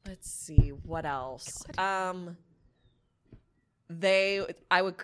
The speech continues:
Speaker 1: curse them to stub their toe at least once a day. No, definitely once a
Speaker 2: Ooh.
Speaker 1: day. And they never knew when, when it was gonna happen or what it was gonna happen on. And if they didn't,
Speaker 2: Diabolical.
Speaker 1: if they, like, kept, if they, like, made sure they didn't stub their toe, they wouldn't be able to sleep that night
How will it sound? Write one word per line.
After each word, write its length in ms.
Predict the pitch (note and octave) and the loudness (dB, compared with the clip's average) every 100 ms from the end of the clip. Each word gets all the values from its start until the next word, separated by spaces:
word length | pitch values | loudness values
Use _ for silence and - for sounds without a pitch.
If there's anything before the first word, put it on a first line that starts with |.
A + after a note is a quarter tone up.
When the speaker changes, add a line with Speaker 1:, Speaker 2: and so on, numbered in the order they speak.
| - | -12
Speaker 1:
curse 400 | - G#3+ F#3+ - | -8 -4 -4 -4
them 260 | - F#3 F3+ | -6 -6 -4
to 380 | - F#3 F3 D3+ | -6 -4 -4 -4
stub 420 | - - F3 F3 | -6 0 0 2
their 180 | E3+ E3 | -2 -2
toe 320 | - E3+ D#3+ | -2 -2 0
at 200 | E3+ - | -4 -6
least 400 | E3 E3 F3 - | -8 -8 -8 -6
once 260 | E3 D#3+ E3+ | -6 -4 -6
a 80 | |
day. 420 | D#3 C3 C2+ F2 - - - - - | -2 -2 -2 -8 -12 -14 -14 -18 -2
No, 220 | F#3+ D#3+ | 2 2
definitely 520 | D#3 D4+ D4 C4 A#3+ | 4 6 6 6 6
once 240 | - E3 F#3 | 4 2 2
a 40 | |
Speaker 2:
Ooh. 20 | |
Speaker 1:
day. 160 | E3+ D#3+ | 4 4
And 120 | G3+ | 4
they 100 | G3+ | 4
never 260 | F#3+ F#3+ F#3 | 4 2 2
knew 160 | F#3 | 4
when, 220 | F3 F3 | 6 4
when 280 | F3+ E3+ F3+ | 2 0 0
it 60 | E3 | 0
was 160 | E3+ | -2
gonna 160 | D#3+ D#3 | -2 -4
happen 300 | D#3 D3 F3 | -4 -4 -6
or 80 | D#3 | -4
what 180 | D#3 D3+ | -2 -2
it 80 | |
was 120 | D3+ D#3 | -4 -6
gonna 140 | D3+ | -4
happen 240 | D#3 D3+ B2+ | -4 -6 -10
on. 420 | C#3+ C#3+ E3 G3 _ _ _ | -6 -4 -4 -6 _ _ _
And 180 | F#3 F#3 - | 0 0 2
if 200 | A3 A#3+ | 2 4
they 100 | A3+ | 2
didn't, 80 | - | 4
Speaker 2:
Diabolical. 420 | F#3+ F#3 F3+ G3 | 0 0 -4 2
Speaker 1:
if 180 | G#3 G#3 | 2 2
they, 140 | A3+ F#3+ | 0 2
like, 260 | F3+ E3+ | 0 -2
kept, 320 | A#3+ G3+ - G3 - | -4 -6 -2 -2 -2
if 200 | G3 - | -2 0
they, 180 | F#3+ | 0
like, 360 | F#3 E3 D#3+ - | 2 0 -2 -8
made 360 | E3+ E3+ E3 F#3 | -8 -4 -4 -4
sure 380 | - F3 E3+ E3 | -2 0 0 0
they 160 | D#3+ | -4
didn't 340 | E3 E3 D3+ E3 | -4 -8 -10 -14
stub 260 | - D#3 | -6 -6
their 120 | D#3+ D3+ | -4 -6
toe, 180 | D#3+ | -6
they 120 | D#3 D3+ | -6 -8
wouldn't 220 | D3+ D3+ | -8 -8
be 80 | D3+ | -8
able 80 | |
to 60 | D3 | -8
sleep 300 | - C#3+ - | -10 -10 -6
that 180 | B2 - | -6 -4
night 280 | F#2+ D2 | -6 -6